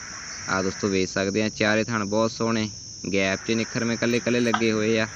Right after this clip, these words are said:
ਹੱਥੀ ਚਵਾਈ ਵਾਲੇ ਥਣ, ਪਿੱਠ ਪੁੜਾ ਚੰਗਾ ਚੌੜਾ, weight ਵਾਲੇ ਪਾਸੋਂ ਫੁੱਲ ਹੈਵੀ ਬਾਡੀ weight ਵਾਲੀ ਆ। ਤੇ ਮੁੱਲ ਬਾਈ ਜੀ ਹੁਣਾਂ ਰੱਖਿਆ ਹੋਇਆ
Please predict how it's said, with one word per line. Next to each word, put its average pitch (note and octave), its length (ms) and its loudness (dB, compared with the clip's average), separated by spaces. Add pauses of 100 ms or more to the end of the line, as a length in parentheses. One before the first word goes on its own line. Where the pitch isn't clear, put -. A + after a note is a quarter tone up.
(160)
ਹੱਥੀ G2 240 0
ਚਵਾਈ G2 380 0
ਵਾਲੇ G2+ 160 0
ਥਣ, G#2+ 340 0 (2000)
ਪਿੱਠ G#2+ 240 4
ਪੁੜਾ G#2 200 2
ਚੰਗਾ G2+ 340 0 (140)
ਚੌੜਾ, A2+ 380 4 (160)
weight F#2+ 300 0
ਵਾਲੇ G#2 140 0
ਪਾਸੋਂ A2 420 -2 (240)
ਫੁੱਲ A#2 220 2
ਹੈਵੀ A#2 200 0
ਬਾਡੀ A2+ 300 2
weight G#2+ 260 2
ਵਾਲੀ G2+ 300 2
ਆ। G#2+ 120 2 (800)
ਤੇ C3+ 80 4
ਮੁੱਲ A#2 280 4
ਬਾਈ A#2 260 4
ਜੀ A#2 140 2
ਹੁਣਾਂ A#2+ 240 2
ਰੱਖਿਆ A2+ 340 0
ਹੋਇਆ A2+ 360 2